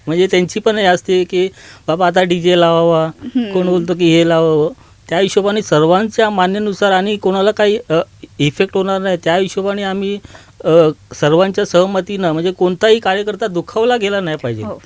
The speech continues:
Speaker 2: बरोबर.
Speaker 1: याची खबरदारी घेऊन आम्ही सर्वांच्या विचारणाने म्हणजे, अ, कोणता म्हणजे बाजा ठेवायचा आहे की
Speaker 2: हम्म.
Speaker 1: काय करायचं आहे, त्या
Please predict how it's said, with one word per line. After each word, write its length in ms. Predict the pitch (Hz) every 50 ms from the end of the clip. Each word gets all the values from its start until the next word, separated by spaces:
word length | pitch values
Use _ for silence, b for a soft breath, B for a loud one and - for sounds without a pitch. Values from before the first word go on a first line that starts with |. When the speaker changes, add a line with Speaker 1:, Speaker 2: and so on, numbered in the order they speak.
| - 196
Speaker 2:
बरोबर. 260 | 196 190 180 - 139
Speaker 1:
याची 200 | 143 143 - 196 -
खबरदारी 460 | - 180 185 196 190 208 202 190 202
घेऊन 220 | 196 196 202 208
आम्ही 200 | 202 190 196 202
सर्वांच्या 540 | 180 - 170 156 165 170 190 202 190 - 214
विचारणाने 680 | 202 196 185 - 196 190 196 196 196 196 196 202 196 196 233 -
म्हणजे, 280 | 160 170 175 180 185 208 - B B B B B B
अ, 60 | - 147 151 147 147 147 143 - - _ _ -
कोणता 420 | - 170 175 170 151 - 190 190
म्हणजे 500 | 185 190 185 175 185 190 180 170 170 151 143 - - - -
बाजा 360 | 131 147 143 147 147 165 175
ठेवायचा 480 | 165 - 151 151 160 165 151 - - 156
आहे 220 | 156 151 151 151
की 140 | 127 104 226
Speaker 2:
हम्म. 120 | 214 190
Speaker 1:
काय 200 | 151 151 160 160
करायचं 420 | 147 - 147 156 156 147 - - 156
आहे, 80 | 160
त्या 320 | 151 151 160 165 180 196